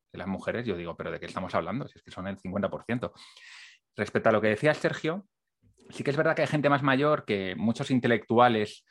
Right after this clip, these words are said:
que, que son un poco los líderes de opinión de estos movimientos, pero ¿quién es, eh, la carnaza? ¿Quiénes son? La carnaza son la chavalería. Es decir, los, los líderes, pues puede haber un, yo que sé, un Miguel Bosé,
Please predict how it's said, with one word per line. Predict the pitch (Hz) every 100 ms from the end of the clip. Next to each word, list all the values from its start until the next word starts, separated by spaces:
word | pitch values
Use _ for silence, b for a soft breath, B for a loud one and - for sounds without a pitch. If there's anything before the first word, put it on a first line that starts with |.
| _ _ -
que, | 104 101 98 95 92 95
que | 101
son | - 120
un | 123
poco | 135 127
los | 98
líderes | 110 131 113 101
de | 101
opinión | 95 104 127 117
de | 107
estos | - 104
movimientos, | 101 98 135 131 123 - - _ _ _ _ _ -
pero | 107 101 101 98
¿quién | 127 151
es, | 156 - -
eh, | - 120 110 107 104 104
la | 113 110
carnaza? | 110 110 139 143 151
¿Quiénes | 135 104 -
son? | 87 78 _ _
La | - 95
carnaza | 92 98 113 - 156 151 _
son | - 113 117 151
la | 107 95
chavalería. | - 90 87 87 85 78 _ _ _ _ _ -
Es | 117
decir, | 117 98 90 _ _ -
los, | 104 104 -
los | 110 98
líderes, | 127 143 143 170
pues | - -
puede | 110 107
haber | 110
un, | 110 104 101 98
yo | 98
que | 95
sé, | 104
un | 98
Miguel | 101 101
Bosé, | 98 - 156